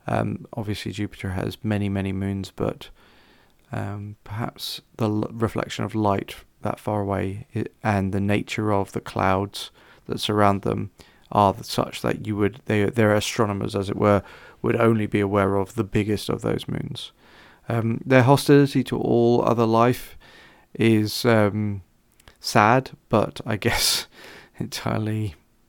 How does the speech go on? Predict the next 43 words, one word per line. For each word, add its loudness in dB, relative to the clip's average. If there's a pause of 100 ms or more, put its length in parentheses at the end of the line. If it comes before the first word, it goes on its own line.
believable 0
and -2
predictable. -2 (520)
Um, -2
I 0
think 2
the -4
most 0
interesting -6
thing -8
was -6
this -8
idea 0
of -2
seeing -4
via -2
gravity. -10 (380)
If -10
we 2
consider -2
sort -10
of -10
the -10
five -2
key -8
forces -6
of -10
the -4
world, -2 (460)
of -4
the -2
universe, -2
I -4
should -10
say, -4 (460)
um, -2
and -2
the -4
fact -6
that -10
human -2
beings -6
experienced, -2